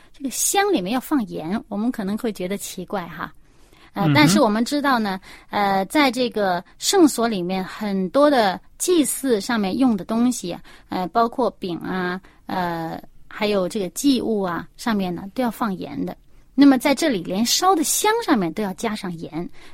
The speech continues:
Speaker 1: 那这个盐，我们在新约里面，耶稣的话里面讲，呃，我们可以联想到，耶稣说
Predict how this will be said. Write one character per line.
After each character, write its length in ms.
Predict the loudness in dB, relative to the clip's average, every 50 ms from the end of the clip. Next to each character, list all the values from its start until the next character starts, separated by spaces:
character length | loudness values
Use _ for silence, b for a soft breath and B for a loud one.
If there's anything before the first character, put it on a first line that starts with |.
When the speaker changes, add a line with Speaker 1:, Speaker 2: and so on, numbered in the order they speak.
| b
Speaker 1:
那 80 | -4 2
这 120 | 2 4
个 80 | 4 4
盐， 380 | 4 4 2 2 2 2 2 0
我 120 | 0 0
们 180 | 0 0 -2 -2
在 140 | -2 -4 -4
新 260 | 0 2 4 6 6
约 140 | 6 4 2
里 120 | 0 -2
面， 240 | -2 -4 -4 -2 -2
耶 120 | -2 -2
稣 160 | -2 -2 -2 -4
的 100 | -4 -4
话 240 | -4 -4 -4 -4
里 80 | -4 -4
面 160 | -4 -4 -4
讲， 180 | -4 -6 -8 B B B B B B B _ _ -4
呃， 360 | -4 -2 -2 -2 -4 -6 -8 -10 -8
我 80 | -4 -2
们 380 | -2 -2 0 -2 -2 -2 -4 -6
可 160 | -6 -4 -2
以 80 | -2 -2
联 300 | -2 -4 -4 -2 -2 -2
想 220 | -2 -2 -6 -8 -6
到， 200 | -6 -6 -8 -8 -12 -10 _
耶 140 | 0 0 0
稣 180 | 0 0 -2
说 220 | -2 -2 -2 -2